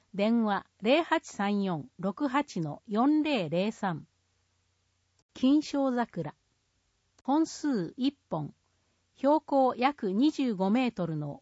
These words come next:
大きな山桜です。駐車場、なし。問い合わせ、加野総合支所産業土木課。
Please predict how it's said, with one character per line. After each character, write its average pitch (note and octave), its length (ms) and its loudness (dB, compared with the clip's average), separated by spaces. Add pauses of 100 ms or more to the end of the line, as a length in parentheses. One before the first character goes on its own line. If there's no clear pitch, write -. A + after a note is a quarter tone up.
大 D4 200 2
き - 180 -6
な D#3+ 160 -4
山 G3+ 300 0
桜 F3+ 400 -4
で C#3 120 -10
す。 - 220 -20 (720)
駐 D4 220 0
車 D4 240 -2
場、 A#3+ 300 -4 (180)
な G#3 140 -4
し。 - 260 -14 (500)
問 B3 200 0
い B3 80 2
合 A3 100 2
わ G#3 80 -2
せ、 - 240 -10 (460)
加 A#3 160 0
野 D4+ 140 4
総 D4 300 2
合 C#4+ 180 4
支 B3+ 180 -6
所 - 320 -8
産 C#4+ 320 2
業 C#4 220 2
土 G#3+ 140 -2
木 A3 280 -6
課。 - 200 -8